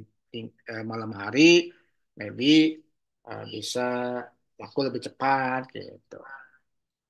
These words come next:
Ya, jadi segmennya anak muda dijualnya malam hari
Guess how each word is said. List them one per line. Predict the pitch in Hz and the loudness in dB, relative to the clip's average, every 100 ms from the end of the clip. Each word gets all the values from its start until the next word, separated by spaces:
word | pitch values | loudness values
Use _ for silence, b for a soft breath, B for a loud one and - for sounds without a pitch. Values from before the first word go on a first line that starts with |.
| - | -12
Ya, | 113 - _ _ - | -12 -12 _ _ -8
jadi | 113 117 | -6 -4
segmennya | 113 113 117 113 | -4 -4 -6 -6
anak | 110 107 104 | -6 -8 -10
muda | 101 120 185 - - _ _ _ _ _ - | -4 2 2 2 -8 _ _ _ _ _ -12
dijualnya | 113 113 107 104 147 160 123 | -6 -4 -4 0 2 2 2
malam | 123 120 110 | 0 0 0
hari | 113 110 | -2 -2